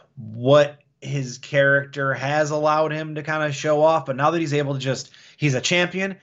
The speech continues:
and he gets to wrestle like a champion and have championship matches, he's delivering in, in every facet.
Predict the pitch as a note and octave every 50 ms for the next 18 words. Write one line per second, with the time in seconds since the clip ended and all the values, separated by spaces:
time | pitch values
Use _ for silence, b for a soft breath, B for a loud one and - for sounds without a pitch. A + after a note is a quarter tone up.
0 | b b b C3 C3+ C3+ D3 C#3+ - - A#2 A2+ C#3+ E3+ E3+ - F3 E3+ E3 D#3+
1 | D#3 D3 - E3 D#3+ D#3+ D3+ D#3+ D#3 C#3 C#3 C#3 C3+ C3+ - D3+ C#3+ C#3 C#3 C#3+
2 | C#3+ C3+ - C#3+ C3+ B2+ C3+ C#3 C#3 C3+ C3+ C3 B2 A2+ A2 - - B B B
3 | B B B B - D3+ D3 C3+ D3+ C#3+ C#3 C#3+ C#3 B2 B2+ B2 A#2+ A2+ A2+ A#2
4 | A#2 - B2 B2+ A2 B2 A#2+ A2+ A2+ A2+ A2 - - C#3+ C#3 C3 C3+ B2 A2+ -
5 | A#2+ G#2 F#2+ F#2 - F#2 -